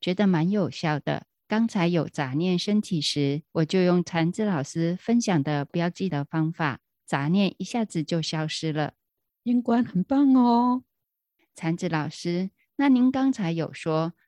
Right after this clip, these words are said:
Speaker 1: 这种正念称名或标记的方法，也可以用在日常生活中，是吗？
Speaker 2: 是啊，正念称名的方法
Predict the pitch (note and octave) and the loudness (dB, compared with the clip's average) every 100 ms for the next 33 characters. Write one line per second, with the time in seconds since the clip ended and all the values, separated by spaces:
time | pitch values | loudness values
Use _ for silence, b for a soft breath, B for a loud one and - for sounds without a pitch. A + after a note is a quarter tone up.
0 | _ - D4 A3 E3+ G3+ F#3+ G3 F#3 F#3 | _ -6 0 2 2 2 4 4 2 0
1 | A#3+ B3 A#3+ E3+ D3 E3 F#3+ E3+ E3+ F3 | 0 4 4 4 0 -2 -2 0 -2 -2
2 | - F#3 D#3+ - E3+ F3 F3 C#3+ - _ | -4 -4 -4 -2 -2 -2 -2 -4 -6 _
3 | _ - E3+ A3 A#3 B3 A#3+ A#3 G#3+ A3 | _ -4 0 2 2 2 2 2 2 2
4 | G#3 E3+ D3 - F3+ E3+ D3+ - E3 E3 | 0 -2 -4 -2 -2 -2 -4 0 0 0
5 | - _ - - A3+ F#3 F3+ F3 F#3+ _ | -4 _ -8 0 0 2 0 -2 -8 _
6 | _ _ _ _ _ _ _ _ - - | _ _ _ _ _ _ _ _ -12 4
7 | D4 C4+ A#3+ A#3+ - C4+ A#3 B3 A#3 A3 | 8 8 8 4 4 8 10 10 10 8
8 | - C#4+ D#4 F#3+ F3+ G3+ A3 A#3 - E3+ | 4 2 6 6 4 4 6 6 4 0
9 | D3 - | -2 -6